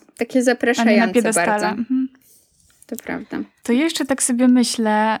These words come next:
Speaker 2: że, e, <laughs> muszę powiedzieć o jednym miejscu. E, jest to <laughs> kościółek na Dewaltis. E, jest to
Speaker 1: Ja
Speaker 2: kościół
Speaker 1: już
Speaker 2: w
Speaker 1: myślałam,
Speaker 2: środku
Speaker 1: że to będzie
Speaker 2: lasu.
Speaker 1: kawiarnia nowomiejska.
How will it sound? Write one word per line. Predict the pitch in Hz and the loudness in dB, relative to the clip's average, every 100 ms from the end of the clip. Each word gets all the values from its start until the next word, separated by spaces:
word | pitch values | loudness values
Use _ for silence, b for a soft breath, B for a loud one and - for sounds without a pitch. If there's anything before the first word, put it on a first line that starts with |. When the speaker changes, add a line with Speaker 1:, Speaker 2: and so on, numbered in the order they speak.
| - | -6
Speaker 2:
że, | 220 226 226 220 220 220 214 214 - - _ - - | -6 -4 -2 0 -2 -2 -2 -4 -8 -14 _ -18 -12
e, | 233 226 220 220 214 214 220 - 254 - | -8 -8 -8 -8 -8 -8 -8 -8 -8 -2
<laughs> | |
muszę | 240 240 254 285 | 0 2 0 -2
powiedzieć | 262 240 233 226 | 0 0 0 0
o | - | 0
jednym | 233 226 233 | 2 2 2
miejscu. | 220 202 202 - 196 214 _ b b b b b b - | 2 0 -6 -8 -8 -8 _ b b b b b b -12
E, | 214 208 202 202 - | -6 -4 -4 -6 -6
jest | 226 269 - | -4 -4 -2
to | 262 233 320 B 269 B B _ _ | 0 2 2 B -4 B B _ _
<laughs> | - _ _ - - - - | -20 _ _ -18 -18 -16 0
kościółek | 247 240 294 294 285 | 0 2 0 2 2
na | 254 | 2
Dewaltis. | 254 254 208 202 - 185 - - _ _ _ _ b b b - | 2 0 0 -2 -4 -10 -10 -12 _ _ _ _ b b b -12
E, | 214 208 208 | -6 -4 -4
jest | 233 262 | -2 -2
to | 269 | -4
Speaker 1:
Ja | - | -4
Speaker 2:
kościół | 262 214 | -2 0
Speaker 1:
już | 240 | 2
Speaker 2:
w | |
Speaker 1:
myślałam, | 247 240 247 233 | 2 2 2 2
Speaker 2:
środku | 254 | 2
Speaker 1:
że | 247 | 2
to | |
będzie | 220 240 | 2 2
Speaker 2:
lasu. | 226 220 | 2 2
Speaker 1:
kawiarnia | 240 214 220 226 | 4 2 2 0
nowomiejska. | 220 214 220 196 202 - - | 0 -2 -4 -4 -4 -6 -10